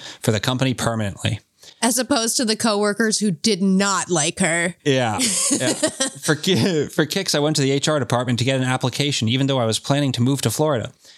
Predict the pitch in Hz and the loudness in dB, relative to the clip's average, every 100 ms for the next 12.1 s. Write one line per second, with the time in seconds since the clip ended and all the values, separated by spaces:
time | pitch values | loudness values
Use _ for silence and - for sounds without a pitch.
0 | _ _ - 113 131 170 156 160 123 127 | _ _ 0 2 2 0 2 0 2 0
1 | 123 123 135 156 139 113 113 123 113 - | 0 0 0 0 2 2 2 0 0 0
2 | 180 160 143 120 120 131 - 110 127 107 | 0 0 2 2 2 0 0 0 0 0
3 | 107 104 - _ - - 143 151 151 139 | -2 -2 -10 _ -8 0 2 2 2 0
4 | - 123 160 175 151 156 147 123 123 117 | -2 0 2 2 0 -2 -2 -2 -2 -2
5 | 104 - - - 113 110 107 113 - 190 | -2 -6 -8 0 2 2 0 -2 -2 0
6 | 240 156 156 160 156 139 127 170 156 107 | 0 0 0 0 0 0 0 0 2 0
7 | 104 - 113 107 131 135 123 - 143 127 | 0 0 0 0 0 0 0 0 0 0
8 | - 139 156 151 127 117 135 135 113 110 | 0 2 2 2 2 2 0 0 0 2
9 | 135 131 123 113 107 - 127 135 123 120 | 0 -2 -4 -2 -2 0 0 0 0 0
10 | 113 110 127 139 143 151 151 - - 170 | 0 0 0 0 0 0 -4 -6 -2 0
11 | 180 139 135 151 120 123 127 131 120 104 | 2 2 0 2 2 2 0 0 0 0
12 | 104 | 0